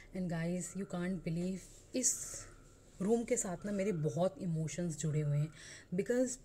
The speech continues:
मैं जब अपने घर पे रहती थी ना, so मैं अपने mother के ही साथ रहती थी। बस मैं रात को अप-, सोने के लिए अपने room में जाती थी, but यहाँ पे क्या है कि यहाँ पे सब कुछ मेरा personal है। घर पे भी मेरा personal था, but उस वक्त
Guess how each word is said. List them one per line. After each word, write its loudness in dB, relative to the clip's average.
मैं 2
जब 4
अपने 2
घर 0
पे 2
रहती 0
थी 0
ना, -2
so -4
मैं 0
अपने 2
mother 2
के -4
ही 2
साथ 0
रहती 0
थी। -4
बस 2
मैं 0
रात -2
को 2
अप-, -8
सोने 0
के 0
लिए 0
अपने -2
room -2
में 0
जाती -2
थी, -4
but -2
यहाँ -2
पे 0
क्या -2
है -2
कि -6
यहाँ -2
पे 0
सब 2
कुछ -6
मेरा -4
personal 0
है। -2
घर -2
पे -2
भी -4
मेरा 0
personal -4
था, -6
but -2
उस -6
वक्त 0